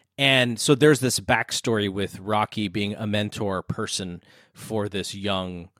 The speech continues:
this young person. That is kind of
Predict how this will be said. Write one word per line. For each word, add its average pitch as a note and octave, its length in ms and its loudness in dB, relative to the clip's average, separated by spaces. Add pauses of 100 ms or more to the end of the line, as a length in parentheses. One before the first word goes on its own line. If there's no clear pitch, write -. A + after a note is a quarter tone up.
(220)
this - 200 -6
young F#2 300 -2
person. F2 520 -6 (640)
That D3 440 4
is D3+ 260 0 (140)
kind F#3 560 2
of B3 200 2